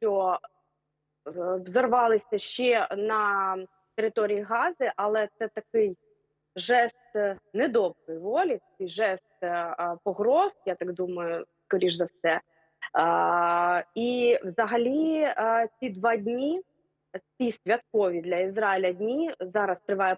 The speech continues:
Песах, е, це один із найбільших, е, свят в Ізраїлі. Е, ці два дні дуже неспокійні, і, і ніч була дуже, е,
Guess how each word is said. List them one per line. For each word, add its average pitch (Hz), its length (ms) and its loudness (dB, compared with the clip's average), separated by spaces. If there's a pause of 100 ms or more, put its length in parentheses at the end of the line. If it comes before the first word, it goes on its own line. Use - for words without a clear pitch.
Песах, 277 420 0 (260)
е, 185 180 -8
це 202 80 -2
один 202 240 2
із 190 140 -4
найбільших, 185 800 -2
е, 175 80 -4 (140)
свят 180 320 2 (120)
в 165 40 -4
Ізраїлі. 269 560 2 (760)
Е, 180 560 2 (100)
ці 247 100 0
два 220 160 2
дні 262 380 -2
дуже 196 340 -2
неспокійні, 247 960 -6
і, 202 360 2
і 214 140 2
ніч 214 280 2
була 185 300 -2
дуже, 175 400 -2
е, 165 220 -4